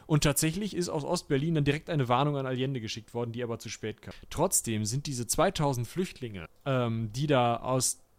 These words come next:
Chile in die D D R geflüchtet sind, tatsächlich zu großen Teilen welche, die von der Stasi gerettet wurden, weil es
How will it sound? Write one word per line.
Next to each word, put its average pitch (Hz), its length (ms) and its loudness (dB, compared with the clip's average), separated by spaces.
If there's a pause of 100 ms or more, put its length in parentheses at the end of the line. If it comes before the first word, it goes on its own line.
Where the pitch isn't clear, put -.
(280)
Chile 143 380 0
in 143 240 2
die 127 140 0
D 120 140 -2
D 123 120 -2
R 175 140 0
geflüchtet - 480 -4
sind, 95 280 -6 (140)
tatsächlich 156 560 -2
zu 131 140 -2
großen 156 360 -2
Teilen 131 380 0
welche, 117 240 -2
die 117 140 -8
von 113 220 -4
der 104 100 -4
Stasi 151 720 -2 (140)
gerettet 135 560 2
wurden, 123 320 0
weil 120 180 2
es 139 220 -2